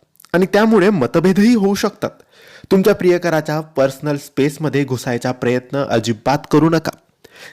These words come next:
कारण यामुळे प्रेमी जीवनात मतभेद होऊ शकतात. काही महिलांना नातं तोडायला आवडेल, कारण ते नातं टॉक्सिक रिलेशनकडे जात असेल. ऑफिस रोमान्स पुस्तकात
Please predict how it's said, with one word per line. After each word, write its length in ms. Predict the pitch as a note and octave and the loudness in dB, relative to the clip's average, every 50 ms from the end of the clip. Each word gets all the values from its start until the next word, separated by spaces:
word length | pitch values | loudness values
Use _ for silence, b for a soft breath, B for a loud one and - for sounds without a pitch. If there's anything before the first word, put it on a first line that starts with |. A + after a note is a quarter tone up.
| B | B
कारण 240 | - F3 F3 G3 F#3+ | 0 2 2 2 2
यामुळे 560 | F#3 E3 E3+ F#3+ A3 G3+ F#3+ D3 C3+ D3 D#3+ F3 | 2 2 2 2 2 2 2 2 0 0 0 -2
प्रेमी 520 | F3 - _ - - C#3 C#3 C#3+ E3 E3 C#3 | -4 -10 _ -4 -2 -2 -2 0 -2 -4 -4
जीवनात 500 | G#2+ B2 A#2+ A#2 A#2 B2 C#3+ D#3 - B2+ | -2 -4 -4 -2 -2 -4 -4 -4 -4 -4
मतभेद 460 | A2+ A2 - A#2 A2 B2+ C#3+ D#3 D3 | -4 -2 -2 0 0 2 2 2 2
होऊ 180 | B2+ D3+ D#3+ | 2 0 0
शकतात. 320 | D#3 - D3+ - - - - _ _ _ _ _ _ B B B B B B - | -2 -2 -6 -10 -12 -14 -14 _ _ _ _ _ _ B B B B B B -2
काही 180 | E3 E3+ G#3+ | 0 2 2
महिलांना 540 | G3 F3 E3+ F#3 F#3+ G3+ G#3 F#3 C3+ B2+ C#3+ - B2+ | 2 4 2 4 2 2 2 0 -2 -4 -6 -8 -10
नातं 400 | B2 A#2 A#2+ A#2+ B2 - D3 C#3 C3 - - | -8 -6 -6 -6 -6 -6 -6 -8 -8 -6 -6
तोडायला 320 | A#2+ A#2 B2 D3 E3 F3 E3+ | -4 -2 0 0 0 -2 -2
आवडेल, 280 | D3 A#2 A2 A2 - - _ _ _ _ _ _ - | -2 -2 -4 -4 -8 -12 _ _ _ _ _ _ -4
कारण 240 | - - E3+ F#3 F3 F3+ G#3 | -2 0 0 0 0 2 2
ते 80 | G3 | 2
नातं 300 | F#3 F#3 E3+ E3+ F#3 F#3 F#3+ F#3 - | 2 2 0 0 0 -2 -2 -2 -4
टॉक्सिक 400 | D3 C3+ - - - F#3+ E3+ D#3+ - - b b b b C3 | -6 -6 -6 -6 -4 -4 -4 -4 -6 -20 b b b b -6
रिलेशनकडे 760 | B2 A#2 B2+ C3+ B2+ - - C#3 B2+ A#2 - A#2 C3+ D#3+ D#3 | -2 0 0 0 0 0 -2 -6 -4 -4 -4 -2 -2 -2 -2
जात 300 | - B2+ C3 C3+ - D3+ | -2 -4 -4 -4 -4 -6
असेल. 180 | D3+ - C#3+ - - _ _ _ B B B B B B B B | -6 -8 -10 -14 -14 _ _ _ B B B B B B B B
ऑफिस 400 | - F3 - - A3+ A3 - F#3+ | 0 0 2 0 -2 -2 0 0
रोमान्स 400 | F3 F3 E3+ E3 E3 E3+ E3+ E3+ - - _ _ | 0 2 2 2 0 0 -2 -6 -14 -20 _ _
पुस्तकात 600 | - D3 D3 - - E3+ E3+ - D3 A#2+ - - | -6 -6 -6 -4 -4 -4 -2 -2 -4 -6 -6 -10